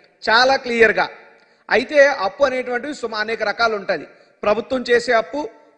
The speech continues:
ప్రభుత్వ పూచీకత్తుతో ప్రభుత్వ రంగ సంస్థలు చేసే అప్పు, ప్రభుత్వ పూచీకత్తు లేకుండా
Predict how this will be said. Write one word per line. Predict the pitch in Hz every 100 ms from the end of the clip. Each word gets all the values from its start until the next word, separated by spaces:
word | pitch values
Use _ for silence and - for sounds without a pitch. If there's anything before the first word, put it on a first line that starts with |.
| -
ప్రభుత్వ | 208 214 277 294
పూచీకత్తుతో | 277 247 262 277 262 247 262 262
ప్రభుత్వ | 220 220 247 247
రంగ | 220 214
సంస్థలు | 233 240 240 254 240
చేసే | 240 233
అప్పు, | 233 - 277 - _ _ _
ప్రభుత్వ | 214 226 285 311
పూచీకత్తు | - 262 269 285 269 254
లేకుండా | 226 233 262 254 240 226